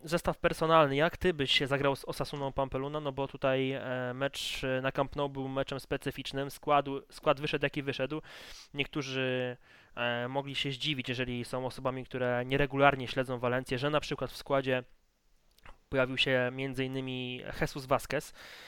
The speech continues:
a więc zawodnik, który jest, e, piłkarzem dwudziestoletnim i, i to był dla niego, mm,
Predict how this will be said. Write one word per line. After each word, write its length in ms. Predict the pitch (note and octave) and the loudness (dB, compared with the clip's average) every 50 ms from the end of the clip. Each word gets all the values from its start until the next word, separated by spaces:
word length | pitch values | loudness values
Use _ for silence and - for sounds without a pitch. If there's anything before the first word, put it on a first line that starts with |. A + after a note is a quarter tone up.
| - - - - - | -18 -18 -12 -8 -6
a 60 | B2 | -4
więc 200 | B2+ B2 A#2+ A#2 | -4 -4 -4 -4
zawodnik, 400 | A#2+ B2 B2 C3+ C3 - C3 - | -4 -2 -2 -2 -2 -4 -6 -10
który 640 | - - C3 B2 B2 B2 A#2+ A#2+ B2 A#2+ A#2+ A#2+ B2 | -8 -6 -4 0 0 0 2 0 0 -2 -4 -6 -6
jest, 380 | B2 B2 B2 - - - - C3 | -6 -8 -8 -10 -12 -10 -6 -4
e, 400 | B2 A#2+ A#2 A#2 A#2 A#2 A#2 A2+ - | -4 -2 -2 -2 -4 -4 -6 -8 -12
piłkarzem 460 | - B2 - - B2+ B2 B2+ B2 B2 | -14 -10 -6 -4 -4 -2 -4 -4 -6
dwudziestoletnim 760 | A#2+ B2+ C3+ - D3+ C#3 - - C3 C3+ C#3+ - C#3+ C3 B2+ | -6 -6 -4 -4 -4 -2 -2 0 2 2 2 0 -2 -8 -8
i, 360 | C3+ - C3+ B2+ B2 B2 B2 - - - - - - - - | -10 -10 -10 -10 -10 -10 -12 -12 -14 -18 -18 -18 -18 -18 -18
i 60 | - | -8
to 100 | - D3+ | -6 -4
był 140 | C#3 C#3+ C#3 | -2 -2 -2
dla 120 | C3+ C#3 C3+ | -2 0 0
niego, 480 | C3+ C#3 C3+ C#3 C3+ C3 C3 C3 C3 C3 | 0 -2 0 2 4 4 4 4 2 0
mm, 320 | C3+ G#2+ G2 C3+ C3 B2+ | -4 -10 -16 -16 -14 -16